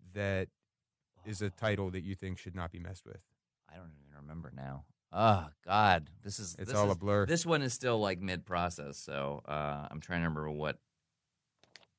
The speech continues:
Speaker 2: I don't remember. I'm gonna say one that is on there, though.
Speaker 1: Okay.
Speaker 2: Um, Kill-
Speaker 1: Spoilers.
Speaker 2: Killer Clowns from Outer Space should not be remade because I don't trust anybody to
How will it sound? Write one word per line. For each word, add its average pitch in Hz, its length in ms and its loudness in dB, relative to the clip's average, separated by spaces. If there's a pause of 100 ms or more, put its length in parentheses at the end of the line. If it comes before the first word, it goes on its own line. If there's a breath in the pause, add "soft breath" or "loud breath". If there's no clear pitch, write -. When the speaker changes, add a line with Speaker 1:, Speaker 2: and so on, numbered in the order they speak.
(440)
Speaker 2:
I 80 60 -6
don't 73 100 -4
remember. 67 380 -8
I'm 104 100 6
gonna 120 140 12
say 104 180 10
one 87 180 8
that 78 180 0
is 73 160 -6
on 62 160 -12
there, 58 180 -10
though. 57 280 -8
Speaker 1:
Okay. 190 140 0
Speaker 2:
Um, 71 460 -6 (1000)
Kill- 123 160 6
Speaker 1:
Spoilers. 107 420 4 (160)
Speaker 2:
Killer 139 260 10
Clowns 117 320 10
from 101 140 6
Outer 87 180 8
Space - 640 -6 (460)
should - 200 -2
not 101 220 12
be 113 120 6
remade 92 500 8
because 85 260 0
I 85 120 10
don't 87 120 6
trust 85 300 -4
anybody 87 720 6 (480)
to 80 1000 6